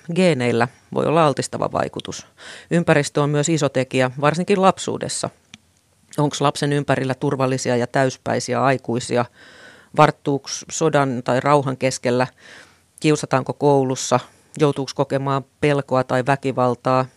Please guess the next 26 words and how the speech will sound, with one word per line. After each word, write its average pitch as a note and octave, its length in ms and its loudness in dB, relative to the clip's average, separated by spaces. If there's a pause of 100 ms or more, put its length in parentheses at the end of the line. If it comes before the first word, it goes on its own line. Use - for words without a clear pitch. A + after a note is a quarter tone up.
(160)
hyväksikäyttöä? B2+ 1000 0 (500)
Käyttääkö C#3 540 2
itse - 260 -2 (120)
päihteitä C3 600 2
tai B2+ 240 -2
joutuuko C3 400 -2
elämään B2+ 360 -2
niiden C3 280 -6
vaikutuspiirissä C3+ 880 -4
ja E3+ 100 -2
niin A#2 220 -2
edelleen? E2+ 480 -6 (720)
Ja D#4+ 60 0
joskus D4 420 -2
joku B3 280 -2
vaan G#3 160 0 (120)
pimahtaa C#3 580 0 (160)
ilman C3+ 380 -4
näkyvää B2 420 -4
syytä. - 400 -8 (880)
Mut F#3 140 -2
onks C#4+ 200 2
kyse G3+ 240 2
silloin D#3 320 -2
pahuudesta C3+ 680 2
vai C3 220 0